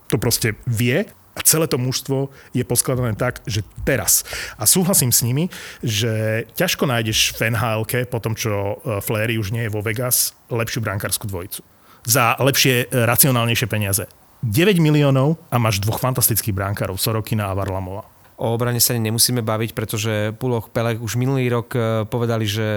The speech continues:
Speaker 2: e, je to asi možno najstabilnejšia, najvyrovnanejšia,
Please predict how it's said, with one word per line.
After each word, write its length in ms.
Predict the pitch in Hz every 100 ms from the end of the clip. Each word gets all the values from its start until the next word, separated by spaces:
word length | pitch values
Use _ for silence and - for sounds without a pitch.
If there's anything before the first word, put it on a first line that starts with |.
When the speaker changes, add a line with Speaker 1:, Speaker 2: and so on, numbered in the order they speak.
| 104 104 110 104 110 107 -
Speaker 2:
e, 160 | - 113
je 20 |
to 140 | -
asi 240 | 104 - 110 110
možno 320 | - 117 107
najstabilnejšia, 960 | 117 113 117 117 131 117 110 110 - 107
najvyrovnanejšia, 1040 | 107 110 110 117 120 113 110 110 - 110